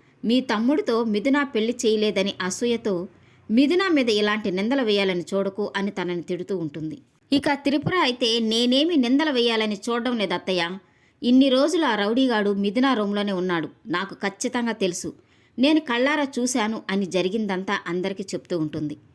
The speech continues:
ఇక ఆ మాటతో హరివర్ధన్ ఒక్కసారిగా కోపంతో రగిలిపోతూ మిథునని చూస్తూ, "వాడు నీ జీవితానికి చేసిన నష్టం సరిపోలేదా? ఒక క్రిమినల్ని తీసుకొచ్చి పరువు ప్రతిష్ట ఉన్న జడ్జి ఇంట్లో ఉంచుతావా?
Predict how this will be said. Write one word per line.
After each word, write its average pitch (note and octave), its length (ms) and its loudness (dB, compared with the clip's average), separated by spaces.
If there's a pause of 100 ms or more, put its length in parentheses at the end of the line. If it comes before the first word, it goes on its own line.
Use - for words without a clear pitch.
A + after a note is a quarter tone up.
(380)
ఇక A#3 180 0
ఆ G3 160 0
మాటతో A3+ 500 -2
హరివర్ధన్ G#3+ 600 0
ఒక్కసారిగా G3 760 -2
కోపంతో G3+ 560 -4
రగిలిపోతూ F3+ 720 -4 (480)
మిథునని D4+ 460 4 (100)
చూస్తూ, G#3 480 0 (300)
"వాడు B3 320 0
నీ B3+ 200 4
జీవితానికి C4 800 0
చేసిన G3 240 -2
నష్టం F#3+ 380 -2
సరిపోలేదా? G#3 680 -2 (420)
ఒక B3+ 180 0
క్రిమినల్ని D#4+ 640 0
తీసుకొచ్చి B3 680 -2
పరువు B3+ 420 -2
ప్రతిష్ట B3 480 -6
ఉన్న A3 240 -2
జడ్జి G3+ 400 -2
ఇంట్లో A#3 200 2
ఉంచుతావా? F3 560 -4